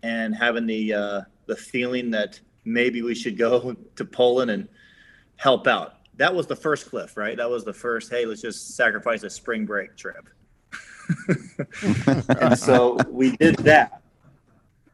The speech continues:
We did that. We got here. And, uh, I mean, it was, I mean, you know, from the news, looking at everything, I, my family, my brother's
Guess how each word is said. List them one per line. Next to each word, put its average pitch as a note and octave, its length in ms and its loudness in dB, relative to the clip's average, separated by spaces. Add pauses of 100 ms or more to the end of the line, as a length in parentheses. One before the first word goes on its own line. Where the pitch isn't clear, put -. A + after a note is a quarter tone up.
(300)
We C3+ 140 0
did D#3+ 320 4
that. C3 440 6
We C3 120 -12
got C#3+ 400 -2
here. A#2 400 -6 (260)
And, A#2+ 340 -10
uh, A#2 460 -8 (240)
I B2 140 -16
mean, G#2+ 340 -12 (480)
it B2+ 180 -14
was, A2 360 -10 (1120)
I B2 80 0
mean, A2+ 300 -4 (340)
you F3+ 160 -4
know, C#3+ 100 2
from F#3 260 2
the D3 80 4
news, D3 380 2
looking C#3+ 160 -2
at D3+ 100 2
everything, D#3 480 4
I, C#3+ 240 -8
my D#3+ 140 -4
family, C#3+ 460 -4
my A#2+ 100 -6
brother's C3+ 340 -8